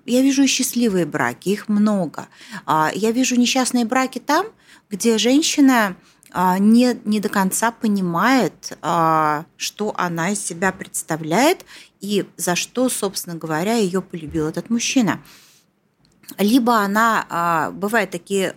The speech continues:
очень красивые женщины, которые выходят замуж и пота-, а, помыкают своими мужьями, капризничают, и они застывают в этом образе там тридцать лет, э, сорок лет,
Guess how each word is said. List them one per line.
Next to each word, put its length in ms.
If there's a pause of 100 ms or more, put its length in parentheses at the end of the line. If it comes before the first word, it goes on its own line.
очень 300
красивые 500
женщины, 520
которые 400
выходят 420
замуж 640
и 300 (180)
пота-, 360
а, 220
помыкают 760
своими 320
мужьями, 480
капризничают, 1000 (320)
и 60
они 220
застывают 540
в 20
этом 280
образе 580 (260)
там 160
тридцать 520
лет, 460
э, 260
сорок 500
лет, 520